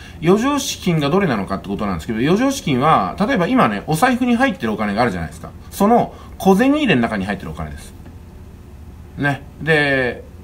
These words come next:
まあ、その、例えばそのお財布をなくしても、まあ、しょうがないかって諦めがつく金額だったらそれを言ってくださいってことなんですよ。で、毎月余剰資金の限度ってみんな違います。余剰資金が、例えば五千円なくなってもいいやっていう人もいれば、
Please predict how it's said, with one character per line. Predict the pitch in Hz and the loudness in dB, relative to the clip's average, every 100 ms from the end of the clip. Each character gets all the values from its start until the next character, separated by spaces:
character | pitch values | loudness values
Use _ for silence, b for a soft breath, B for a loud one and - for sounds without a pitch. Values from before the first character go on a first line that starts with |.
| - | 4
ま | 196 - | 4 4
あ、 | |
そ | 226 | 2
の、 | 190 - | 0 0
例 | 247 | 0
え | |
ば | 226 | 2
そ | 160 | 4
の | 202 | 4
お | 175 | 4
財 | 208 240 | 4 4
布 | 233 | 2
を | 254 139 | 2 4
な | 156 | 2
く | 262 | 0
し | 226 | 0
て | 233 | 2
も、 | 202 185 90 - B B B B - | 2 2 0 -8 B B B B -2
ま | 214 254 | 2 4
あ、 | |
し | 165 | 4
ょ | |
う | 147 | 2
が | |
な | 185 | 4
い | 185 | 4
か | 170 120 | 6 6
っ | |
て | - 123 | 4 0
諦 | 220 233 | 4 4
め | 247 | 4
が | 240 | 0
つ | - | -4
く | 151 | 0
金 | 202 | 2
額 | 190 127 | 2 2
だ | 120 | -2
っ | |
た | - | -2
ら | - | -2
そ | 147 | 2
れ | |
を | 143 | 2
言 | |
っ | 123 | 0
て | 120 | -2
く | |
だ | 110 | -2
さ | 117 | -4
い | |
っ | |
て | 85 | -6
こ | 80 | -8
と | 80 | -10
な | |
ん | 78 | -12
で | |
す | - | -14
よ。 | - - B B B B | -16 -16 B B B B
で、 | |
毎 | 135 185 226 | 4 4 4
月 | - | 0
余 | 208 202 | 2 2
剰 | 220 | 0
資 | - | 0
金 | 151 117 | 0 2
の | 123 98 - | 2 0 -2
限 | 127 151 | 0 0
度 | 107 | 0
っ | |
て | 92 | 0
み | 113 | 0
ん | 165 | 0
な | |
違 | 160 139 | 0 0
い | 120 | 0
ま | |
す。 | 117 - | -2 -4
余 | 156 | -2
剰 | 165 185 | 2 0
資 | - | 0
金 | 131 | -4
が、 | 143 196 110 - B B B | 0 2 2 -2 B B B
例 | 135 | -2
え | 208 | 0
ば | 135 | 0
五 | 123 | 2
千 | 135 226 | 4 4
円 | 233 | 4
な | 226 | 2
く | |
な | 233 | 2
っ | 240 | 0
て | |
も | 120 | 0
い | 131 | 2
い | |
や | 127 95 | 0 -2
っ | |
て | 95 | -6
い | |
う | |
人 | 92 | -6
も | 95 | -6
い | 87 | -6
れ | 117 | 0
ば、 | 220 117 - | 2 2 0